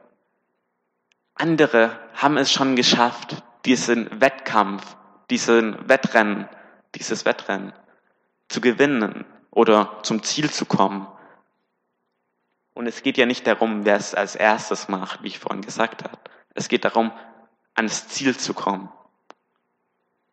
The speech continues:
Leg alles ab, was dich hindert. Ich hab's jetzt schon zweimal erwähnt, ich mach's noch mal ein drittes Mal, weil das mir sehr wichtig ist. Gibt es bei euch was im Leben,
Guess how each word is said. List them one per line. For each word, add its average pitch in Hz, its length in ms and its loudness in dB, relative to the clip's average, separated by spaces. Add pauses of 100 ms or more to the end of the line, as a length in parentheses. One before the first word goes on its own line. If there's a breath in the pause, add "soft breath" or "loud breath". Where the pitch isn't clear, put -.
(540)
Leg 139 420 -4
alles 156 320 2
ab, - 580 -2
was - 240 -2
dich 123 200 -6
hindert. 117 580 -2 (1000)
Ich - 160 -6
hab's - 160 -4
jetzt 127 140 0
schon 127 160 -6
zweimal 120 460 0
erwähnt, 117 340 0
ich - 120 -8
mach's 123 160 -4
noch 131 100 0
mal 117 100 0
ein 117 80 -6
drittes - 380 -2
Mal, 95 360 -4
weil 101 160 0
das - 260 -6
mir 123 220 -4 (220)
sehr 123 280 -2
wichtig - 360 -8
ist. - 300 -8 (1600)
Gibt - 240 0
es 156 180 0
bei - 240 0
euch 131 360 4
was 120 200 -2
im 117 140 -8
Leben, 104 560 -4